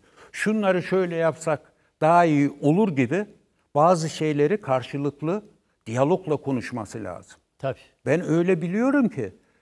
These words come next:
Speaker 1: beş yıldır federasyonda futboldan gelmiş kardeşimiz, arkadaşımız var. Beş yılda, bir, dört yılda bir kere gördüm. O da yemekte.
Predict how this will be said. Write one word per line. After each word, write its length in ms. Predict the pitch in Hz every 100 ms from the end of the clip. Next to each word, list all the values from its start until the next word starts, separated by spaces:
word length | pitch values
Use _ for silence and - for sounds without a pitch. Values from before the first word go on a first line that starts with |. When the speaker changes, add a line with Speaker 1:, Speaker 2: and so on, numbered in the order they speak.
| _ 131
Speaker 1:
beş 300 | 202 208 190
yıldır 320 | 170 170 151
federasyonda 920 | 160 156 156 147 - 156 147 151 143 - _ _ _ _ _ _ _ _ _ _ _ _ _ _ _
futboldan 600 | 139 - 160 165 165 151
gelmiş 580 | 156 160 160 - - _ _
kardeşimiz, 640 | 139 139 156 - 185 147
arkadaşımız 760 | 151 - 156 160 - 226 202 139
var. 160 | 185 - _ _ _ _ _ -
Beş 260 | 208 208 185
yılda, 300 | 170 175 156
bir, 80 | 180
dört 280 | 160 170 175
yılda 300 | 170 165 147
bir 180 | 220 208
kere 260 | 147 151 151
gördüm. 460 | 123 95 - 98
O 100 | 139
da 60 | 170
yemekte. 560 | 143 139 131 - 92